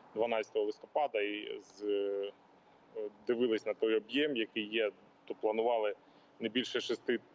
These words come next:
шістдесяти тисяч гектарів розмінувати, але за допомогою інших областей,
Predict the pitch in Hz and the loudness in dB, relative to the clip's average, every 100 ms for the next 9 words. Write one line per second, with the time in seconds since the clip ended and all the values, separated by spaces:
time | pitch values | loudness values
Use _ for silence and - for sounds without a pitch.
0 | - - 120 - 113 104 - 107 - 117 | -12 -4 -2 -2 -2 -6 -2 -2 0 -4
1 | 104 98 113 - 143 139 123 - - - | -4 -4 -4 0 0 0 -2 -8 -20 -20
2 | - - 113 107 123 120 117 110 110 110 | -14 0 0 2 2 2 2 2 2 2
3 | 113 104 101 117 110 120 120 110 127 147 | 2 2 0 -2 -4 -2 0 0 0 -2
4 | 139 123 120 113 113 - 113 107 104 107 | -2 -2 -2 0 -2 0 0 2 -2 -6